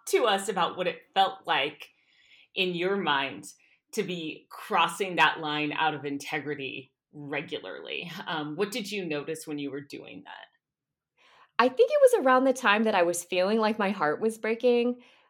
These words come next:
Speaker 2: I sat in on, I was a, a committee member for a student's dissertation, and it was,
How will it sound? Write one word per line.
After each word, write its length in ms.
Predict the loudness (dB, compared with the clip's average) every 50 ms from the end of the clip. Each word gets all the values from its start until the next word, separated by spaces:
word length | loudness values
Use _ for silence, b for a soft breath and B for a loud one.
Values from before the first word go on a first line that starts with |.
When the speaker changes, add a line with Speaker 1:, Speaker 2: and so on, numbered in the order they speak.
| b _ 2
Speaker 2:
I 560 | 4 6 6 8 8 6 6 4 2 0 -2 -6 _ _ _ _ _ _ -18
sat 440 | -18 -6 0 2 4 4 4 2 0
in 340 | -2 -2 -2 -2 -2 -4 -4
on, 560 | -2 -2 0 0 0 0 0 -2 -4 -6 -8 -6 -2
I 100 | 0 4
was 180 | 4 6 6 6
a, 200 | 4 4 2 2
a 100 | -2 -4
committee 440 | -6 -6 -6 -6 -6 -6 -6 -6 -8
member 360 | -8 -8 -6 -4 -4 -6 -6
for 240 | -6 -8 -8 -6 -6
a 60 | -6
student's 440 | -6 -8 -10 -8 -6 -6 -6 -6 -8
dissertation, 840 | -14 -12 -10 -10 -10 -10 -12 -14 -16 -14 -12 -10 -8 -6 -6 -4 -6 -4
and 460 | -4 -2 -2 -2 -2 -2 -4 -4 -6
it 180 | -6 -6 -4 0
was, 380 | 2 2 2 2 0 -6 -10